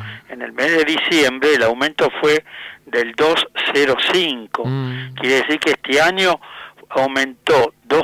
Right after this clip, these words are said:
Speaker 1: coma sesenta y uno por ciento por encima
Speaker 2: Qué bárbaro.
Speaker 1: del aumento que hubo el año anterior.
Speaker 2: Qué bárbaro.
Speaker 1: Y el acumulado, primero de enero,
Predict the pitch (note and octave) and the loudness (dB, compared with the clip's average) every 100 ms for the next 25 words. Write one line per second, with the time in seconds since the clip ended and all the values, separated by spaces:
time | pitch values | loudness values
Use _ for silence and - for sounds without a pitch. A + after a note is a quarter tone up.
0 | - E3 E3+ D#3 - B2 - B2+ A#2+ - | 4 2 4 2 0 -4 -2 -6 -8 -6
1 | C#3+ F3 C#3+ B2+ A#2 - D#3 F3 F#3 D#3+ | -4 0 0 2 0 0 -2 -2 0 0
2 | B2+ - - - - D3+ D#3+ D#3+ D#3+ D#3+ | 0 -4 -12 -12 -2 4 6 6 2 0
3 | - A#3 A#3+ F#3+ A#2+ G#2 _ - F#2 D2+ | 0 2 2 2 0 0 _ -16 -14 -14
4 | - C3 C3+ C3+ C3+ C#3 E3 F3+ - E3+ | -6 -2 2 4 2 0 -2 0 2 2
5 | - - - - B2+ B2+ D3+ D#3 A#2+ B2+ | 0 -16 -14 -4 2 4 4 4 4 2
6 | C3+ C3+ A2+ - A#2 A#2+ B2+ A2+ G2 G2 | 2 0 0 -2 -2 2 4 4 2 -4
7 | F2 - - - - C3 C#3 D3 - D3+ | -10 -12 -14 -14 -4 0 2 2 0 0
8 | D#3 F3+ E3 A#2 A2 - A2+ B2 D3+ D3+ | 2 4 4 4 0 -2 -6 0 4 6
9 | D3+ D#3 D#3+ C3 A2+ | 4 4 4 4 2